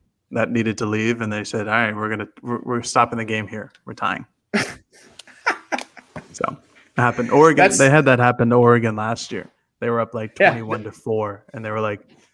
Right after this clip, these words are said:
Speaker 1: "We got a plane to catch. Uh, <laughs> we gotta leave. It's like, we're ending this after eight innings."
Speaker 2: Mind you, uh, those two teams are, the, are not the only teams in the conference to have a tie. U S C also has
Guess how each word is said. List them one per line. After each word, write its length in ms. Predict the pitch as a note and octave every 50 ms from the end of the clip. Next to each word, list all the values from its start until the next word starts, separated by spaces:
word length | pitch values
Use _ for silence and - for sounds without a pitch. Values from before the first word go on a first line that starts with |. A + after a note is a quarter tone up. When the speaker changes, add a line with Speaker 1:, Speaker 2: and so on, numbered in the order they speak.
| _ _ _ _ _ _ _
Speaker 1:
"We 100 | C#3+ D3
got 120 | D#3+ D#3
a 20 | D3
plane 240 | - D#3+ D#3 D3
to 40 | C#3+
catch. 560 | B2 - C#3+ C3 C3+ B2+ B2 - - - - - - _ -
Uh, 360 | B2 A#2 A2+ B2+ A#2 - - -
<laughs> 100 | E3 A#2+
we 160 | D#3+ C#3+ B2+
gotta 180 | C3 C3+ B2+ C3
leave. 420 | C3 C3 B2+ A#2+ A#2 A2 - _ _ _ _ _ _ _ _ _ _ _ _ -
It's 80 | -
like, 120 | B2 A2+ G#2+
we're 120 | B2 C3
ending 260 | - C3 C3 B2+ B2+
this 180 | B2+ B2 A#2+ -
after 240 | B2+ A#2+ - B2 -
eight 160 | B2 B2 A#2+
innings." 440 | A#2 A2 A2 G#2 G#2 - - - _ _ _ _ _ _ _ _ _ _ _ _ _ _ - _ _
Speaker 2:
Mind 320 | D3 D3+ E3 G3+ G#3+ F3 F3
you, 320 | E3 E3 D#3+ D#3 C#3+ -
uh, 500 | D3 D3 C#3 C#3 C#3 C#3 C3+ C3+ C3 - - _ _ _ _ _ _ _ _ _ _ _
those 320 | D#3 E3+ F3+ G3+ G3+ G3+ -
two 100 | G#3+ F#3+
teams 320 | - - G3 F#3+ F#3 E3
are, 60 | D#3
the, 200 | C3+ C#3 C#3 B2+ -
are 180 | D#3+ D3 C#3+ C#3
not 220 | C#3+ D3+ E3+ E3
the 100 | - D3+
only 220 | D3 D#3+ E3+ E3 C#3
teams 260 | - D3 C#3+ C3+ B2
in 60 | C3
the 80 | B2+ B2+
conference 520 | - C#3+ C#3 C#3+ C#3+ - C3+ A#2+ A#2 -
to 140 | - C3 A#2
have 560 | A#2+ B2 B2 B2 B2 B2 A#2+ A#2 B2 - _ _ -
a 60 | C3
tie. 420 | B2+ - - D#3+ F3 C#3+ A2 - - _
U 220 | A#2 C#3 D#3 D#3
S 140 | C#3 C3 -
C 120 | D3+ B2+
also 500 | - - B2 C#3 D#3+ D#3 - C#3+ A#2+ G#2+
has 520 | G2+ A2 A2+ A2 G#2+ G2+ F#2+ - - -